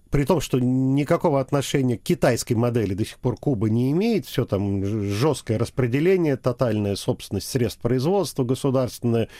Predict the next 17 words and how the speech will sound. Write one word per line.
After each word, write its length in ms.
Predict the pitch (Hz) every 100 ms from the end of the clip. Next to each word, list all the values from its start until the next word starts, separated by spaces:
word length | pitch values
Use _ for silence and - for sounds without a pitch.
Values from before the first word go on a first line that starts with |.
| -
жесточайший, 880 | - 101 143 - 185 - 135 - 113
суровый, 640 | - - 147 127 107 104
э, 60 | 104
очень 720 | 110 107 104 101 135 135 113
репрессивный 840 | 101 87 107 - 120 95 82 82 123 - -
карательный 540 | 135 135 - 113 123
аппарат, 480 | 147 190 202 240 - - - -
не 500 | 107 123 143 151 196
происходит 600 | - 247 - 262 220 -
никакой 380 | 117 131 135 170
сильной 320 | - 135 135
трансформации 760 | 127 117 - 120 117 127 - 113
этого 300 | 117 113 107
режима. 500 | 110 98 92 78 - - -
Возможно, 760 | 127 147 180 269 247 156 107 - _
потому 420 | - 131 143 156 226
что 380 | - 185 165